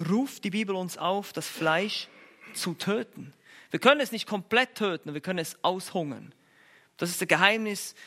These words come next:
in der Heiligung. Du musst darauf achten, dass du dem Fleisch kein Futter gibst.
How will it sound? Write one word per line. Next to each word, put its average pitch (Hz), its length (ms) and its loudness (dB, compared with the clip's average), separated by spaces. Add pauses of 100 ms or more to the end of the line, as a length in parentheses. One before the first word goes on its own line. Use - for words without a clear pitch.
(120)
in 165 60 -10
der 165 100 4
Heiligung. 190 400 4
Du 165 80 -8
musst 170 300 -8 (260)
darauf 170 300 -2
achten, 196 320 2
dass 185 100 -4
du - 60 -8
dem 165 120 -2
Fleisch 175 540 0 (160)
kein 151 180 2
Futter 202 400 -2
gibst. - 560 -6